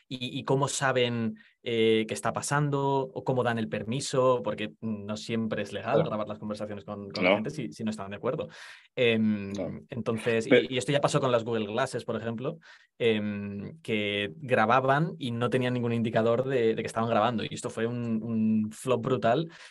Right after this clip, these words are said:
Speaker 1: eh, en parte por, por este motivo, ¿no? Porque a la gente le da mucho miedo, eh, ver a otra gente con Google Glasses y no saber si, si les
Speaker 2: Pero es
Speaker 1: estaban
Speaker 2: que es,
Speaker 1: grabando en ese
Speaker 2: es
Speaker 1: momento.
Speaker 2: imparable. O sea, un micro es un, una commodity,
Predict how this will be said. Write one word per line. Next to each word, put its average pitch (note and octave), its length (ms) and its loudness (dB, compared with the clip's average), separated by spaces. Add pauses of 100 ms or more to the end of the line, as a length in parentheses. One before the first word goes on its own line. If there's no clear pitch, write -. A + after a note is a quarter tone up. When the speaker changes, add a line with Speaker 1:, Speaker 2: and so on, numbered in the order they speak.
(120)
Speaker 1:
eh, G#2+ 720 2 (440)
en B2 180 -2
parte A#2 320 2
por, A#2+ 280 4
por A2+ 140 -2
este A2 160 -4
motivo, A#2+ 320 0
¿no? A#2 80 2
Porque C3 160 0
a G#2+ 40 2
la G#2 40 0
gente A2+ 220 -2
le B2 80 4
da C3 100 4
mucho C3 240 -2
miedo, A#2 400 2 (300)
eh, G#2+ 440 0
ver A#2 200 4
a A#2+ 40 8
otra A#2+ 180 4
gente B2+ 260 -2
con A#2 120 -2
Google A#2 200 0
Glasses A2+ 320 0
y C3+ 40 -4
no B2+ 120 -2
saber A2+ 400 0 (120)
si, G#2+ 560 -4
si - 140 -8
les G#2 180 -6
Speaker 2:
Pero B2 140 4
es A2 60 4
Speaker 1:
estaban G#2+ 80 2
Speaker 2:
que G#2+ 80 6
es, G#2+ 80 2
Speaker 1:
grabando A2 320 2
en G#2+ 40 0
ese B2 100 2
Speaker 2:
es A2+ 60 4
Speaker 1:
momento. D#3+ 140 8
Speaker 2:
imparable. A#2 480 10 (120)
O - 40 -20 (100)
sea, C3 220 6
un D3+ 180 4
micro E3+ 360 6
es C3 140 4
un, B2+ 200 -2 (320)
una C3+ 160 2
commodity, A2+ 540 4